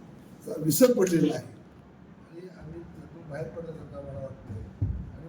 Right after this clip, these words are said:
म्हणून आज आपण जी वेळ घेतलेली आहे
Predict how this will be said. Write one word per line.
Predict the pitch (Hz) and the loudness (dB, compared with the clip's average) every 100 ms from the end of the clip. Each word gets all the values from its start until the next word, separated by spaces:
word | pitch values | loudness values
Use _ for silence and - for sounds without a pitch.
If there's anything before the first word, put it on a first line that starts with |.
| 170 | -2
म्हणून | 170 196 | 0 0
आज | 170 175 175 | 0 -2 -2
आपण | 175 185 185 196 - - - - - - - | -4 -4 -6 -6 -12 -20 -20 -20 -20 -18 -14
जी | 180 180 | -12 -10
वेळ | 175 170 | -8 -6
घेतलेली | 165 139 143 139 | -4 -4 -2 0
आहे | - | 0